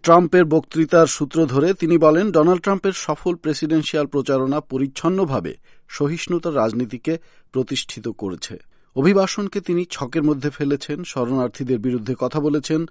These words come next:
বংশ তুলে একজন বিচারকের বিরুদ্ধে মন্তব্য করেছেন, যৌন হয়রানির বহু অভিযোগ অস্বীকার করেছেন এবং নারীদের বিরুদ্ধেও কথা বলেছেন। তবে ট্রাম্প বলেছেন,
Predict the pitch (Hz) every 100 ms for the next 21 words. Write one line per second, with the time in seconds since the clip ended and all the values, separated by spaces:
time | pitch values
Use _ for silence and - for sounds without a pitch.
0 | - _ - 127 160 165 190 185 131 104
1 | 117 120 107 127 131 131 123 107 113 104
2 | 107 101 101 107 127 135 147 - 147 120
3 | 107 117 107 117 120 120 120 98 104 113
4 | 92 110 113 101 - 104 127 - 131 90
5 | - 113 - 175 160 160 - - 117 127
6 | 165 135 104 98 90 87 85 87 104 80
7 | 64 62 - - _ - - - - 117
8 | 113 139 139 156 165 160 165